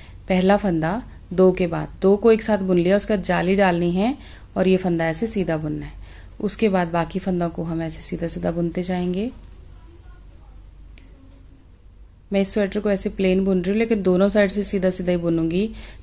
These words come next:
ताकि इसमें ऐसे beads की line नहीं आए बस।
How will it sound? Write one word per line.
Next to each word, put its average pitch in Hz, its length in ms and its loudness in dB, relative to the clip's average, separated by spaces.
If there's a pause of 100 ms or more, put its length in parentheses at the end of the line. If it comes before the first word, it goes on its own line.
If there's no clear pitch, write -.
ताकि 190 260 2
इसमें 196 460 0 (140)
ऐसे 180 280 -2
beads 175 360 -2
की 190 140 -2
line 165 240 0
नहीं 160 260 0
आए 147 180 -6
बस। - 460 -12